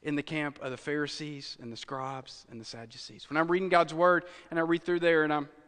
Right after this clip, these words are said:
I see the Pharisees and I just think, "Man, I'm, that's me. I'm guilty of that. Like, I've done that. I've thought that. I've behaved that way. Like, that's, that's me." The pro-, I, I, yes, I've, I was a sinner and I'm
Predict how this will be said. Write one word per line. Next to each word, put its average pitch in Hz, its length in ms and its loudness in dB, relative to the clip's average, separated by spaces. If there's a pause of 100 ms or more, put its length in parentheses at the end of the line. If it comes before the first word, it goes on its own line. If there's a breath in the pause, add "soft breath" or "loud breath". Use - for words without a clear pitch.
(560)
I 147 60 -8
see 175 180 0
the 151 80 -6
Pharisees 160 480 2
and 143 80 -2
I 143 60 2
just 135 180 -10
think, 143 180 -4 (480 loud breath)
"Man, 135 180 -12
I'm, 127 240 -10
that's 131 240 -12
me. 131 440 -6
I'm 120 100 -6
guilty 135 400 -4
of 127 60 -6
that. 127 260 -2
Like, 117 160 -10
I've 117 140 -10
done 143 220 0
that. 139 220 -2
I've 117 120 -8
thought 139 340 -2
that. 131 260 -2
I've 120 160 -8
behaved 143 320 -6
that 135 140 -4
way. 135 160 -2
Like, 120 240 -4 (480 loud breath)
that's, 139 280 -2
that's 131 280 -6
me." 117 220 -10 (1080)
The 147 80 -2
pro-, 196 200 8
I, 185 120 8 (220)
I, 165 140 2 (120)
yes, 190 280 4
I've, 175 260 2
I 147 80 0
was 156 180 -4
a - 20 -12
sinner 165 460 2
and 135 220 -4
I'm 139 280 -4